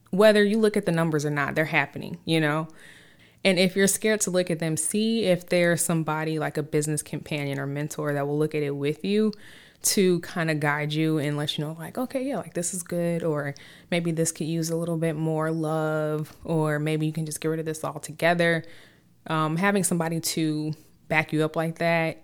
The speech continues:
will, will help you feel comfortable in the information that you're gonna learn from looking at your metrics. And so that leads us to our affirmation, because again, like,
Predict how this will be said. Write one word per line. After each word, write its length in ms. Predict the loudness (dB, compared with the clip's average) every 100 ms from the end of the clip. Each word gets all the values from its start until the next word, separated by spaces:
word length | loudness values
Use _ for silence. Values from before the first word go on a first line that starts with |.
| -8
will, 640 | 0 2 2 2 -2 -4 0
will 120 | 0
help 360 | 0 0 -2 0
you 220 | 0 0
feel 320 | 0 2 2
comfortable 760 | 2 -6 -8 -4 -4 -2 -2 -2
in 160 | -4
the 80 | -6
information 480 | -6 -6 -6 -6 -6
that 160 | -4
you're 60 | -2
gonna 200 | -2 -2
learn 380 | 0 0 0 -2
from 180 | -4 -6
looking 260 | -6 -6
at 140 | -6 -6
your 80 |
metrics. 640 | -4 -6 -6 -10 -8 -10 -12 -20 _ -2
And 400 | 0 2 0 0
so 600 | 0 2 4 2 0 0
that 220 | 0 0
leads 240 | 0 2
us 200 | 2 0 0
to 160 | 0
our 140 | 0 0
affirmation, 840 | -2 -2 -4 -4 -6 -4 -4 -4 -6 _ _ 0
because 840 | 0 2 4 4 2 0 -2 -4 -12 _ _ _ -20 0
again, 440 | 2 2 0 -2 -4
like, 480 | -4 -4 -8 -18